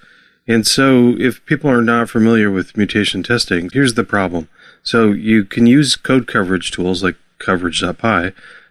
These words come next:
to show how much of your code your tests are covering. But even if you get to a hundred percent coverage, it doesn't mean that you're really testing everything.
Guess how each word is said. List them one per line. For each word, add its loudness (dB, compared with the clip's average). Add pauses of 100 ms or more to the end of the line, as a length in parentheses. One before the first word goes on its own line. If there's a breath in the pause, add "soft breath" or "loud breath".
to 0
show 0
how 0
much 0
of -2
your 2
code -2
your 0
tests -6
are -6
covering. 0 (640 soft breath)
But 2
even 4
if 0
you 2
get 0
to 0
a 2
hundred 0
percent -2
coverage, 0
it -6
doesn't 0
mean 2
that 0
you're 0
really 2
testing -2
everything. -4